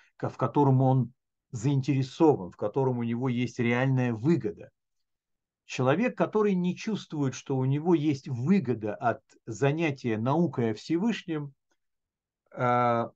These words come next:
он и не найдет в себе силы усердно вкладывать в нее столько же, сколько он вкладывает в дела ощущаемые, как выгода. Это легко понять. Да, человек отдает себя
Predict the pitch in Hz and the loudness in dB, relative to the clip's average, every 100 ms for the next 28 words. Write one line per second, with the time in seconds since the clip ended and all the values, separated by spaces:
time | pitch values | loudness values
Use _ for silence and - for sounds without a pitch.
0 | _ - 208 196 - 190 196 190 196 196 | _ 2 4 4 -2 -4 0 2 2 2
1 | 185 208 202 - 165 165 - - 202 190 | 2 0 0 -4 -6 -6 -6 -6 0 4
2 | 170 175 143 - - 185 156 117 120 120 | 2 0 -10 -6 2 4 4 0 -2 -4
3 | - _ - - 170 185 165 127 107 101 | -8 _ -20 -6 4 6 6 4 -2 -4
4 | 104 147 151 131 - 208 214 185 123 131 | -4 -2 0 0 2 4 4 2 -2 -4
5 | - 180 180 160 131 - 147 151 143 135 | -4 -4 -2 -4 -4 -4 2 2 2 0
6 | 139 135 - _ _ - 101 107 110 131 | 2 0 -2 _ _ -18 -10 -4 0 0
7 | 123 120 _ _ _ - - - 135 - | 0 -4 _ _ _ -12 -12 -10 -10 -6
8 | - 139 127 107 85 78 - _ _ _ | 0 2 2 -2 -8 -12 -16 _ _ _
9 | _ - 110 120 127 135 117 - - - | _ -4 -4 -2 0 0 -2 -6 -10 -16
10 | _ _ _ _ _ _ _ _ - 151 | _ _ _ _ _ _ _ _ -6 -4
11 | 151 131 131 - 131 127 117 101 78 - | 0 -2 0 0 0 2 -2 -4 -8 -18
12 | _ _ _ _ 135 143 - 117 135 165 | _ _ _ _ -14 -8 -2 0 2 2
13 | 139 127 131 143 143 - 127 123 | 0 0 0 0 -2 -6 -4 -4